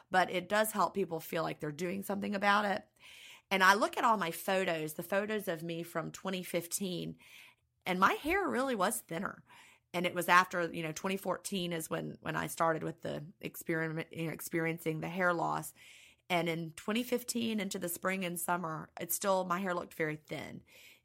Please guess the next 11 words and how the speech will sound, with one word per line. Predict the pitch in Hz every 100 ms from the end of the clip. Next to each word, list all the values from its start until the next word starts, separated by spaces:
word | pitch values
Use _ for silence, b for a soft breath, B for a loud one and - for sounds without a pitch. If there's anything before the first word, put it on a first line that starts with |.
| -
And | 170
so | 185
it | 165
wasn't | 175 185 202
until | 180 175 - 170 156 156 - b b b b
twenty | - 214 190
sixteen | - 196 - - - 196 160
that | 160
I | 160
really | 156 170 170 165
saw, | - 165 156 156 156